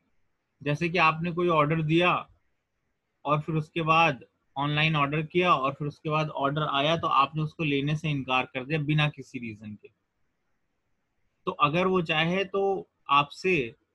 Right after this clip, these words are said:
उसने तो अपनी तरफ से attempt किया लेकिन अगर नहीं पूरा हो पाया, आपने मना कर दिया, तो आपकी तरफ से breach of contract माना जाएगा कि आपने contract को पूरा करने से जो आपने promise किया था कि हम इतना पे करेंगे और आपने पे नहीं किया,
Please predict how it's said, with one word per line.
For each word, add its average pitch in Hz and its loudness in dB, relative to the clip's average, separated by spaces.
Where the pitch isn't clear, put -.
उसने 156 -4
तो 175 -2
अपनी 165 -4
तरफ 170 -6
से - -12
attempt 165 -4
किया 180 0
लेकिन 151 -2
अगर 165 0
नहीं 170 2
पूरा 175 -2
हो 160 0
पाया, 143 0
आपने 143 0
मना 147 -2
कर 127 -8
दिया, 123 -4
तो 160 -8
आपकी - -4
तरफ 165 -6
से - -6
breach 160 0
of 165 -2
contract 127 -6
माना 113 -12
जाएगा 107 -16
कि 156 -14
आपने 151 -2
contract 143 -6
को 165 -10
पूरा 147 -6
करने 135 -10
से 160 -10
जो 143 -6
आपने 127 -6
promise 135 -8
किया 135 -8
था 143 -10
कि 156 -8
हम 143 -4
इतना 139 -12
पे 151 -6
करेंगे 120 -8
और 131 -6
आपने 151 -2
पे 156 -2
नहीं 151 2
किया, 120 -6